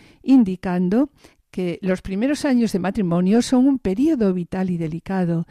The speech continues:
y de ahí las exigencias de un acompañamiento pastoral que continúe después de la celebración del sacramento,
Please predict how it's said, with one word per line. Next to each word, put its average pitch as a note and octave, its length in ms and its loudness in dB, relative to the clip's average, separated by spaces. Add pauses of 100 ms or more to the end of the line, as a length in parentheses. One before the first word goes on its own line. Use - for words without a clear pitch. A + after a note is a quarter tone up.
(320)
y F#3+ 120 -2
de E3+ 80 2
ahí E3+ 100 0
las A3 200 0
exigencias G3 880 -6 (180)
de F#3 220 -4
un F#3 120 0
acompañamiento F3+ 800 -4
pastoral A3+ 600 -2 (280)
que F#3 120 -8
continúe F3+ 460 -2
después A3+ 400 -2
de G3+ 80 0
la D#3 120 -2
celebración F3 540 -4
del E3+ 140 -4
sacramento, F3 800 -4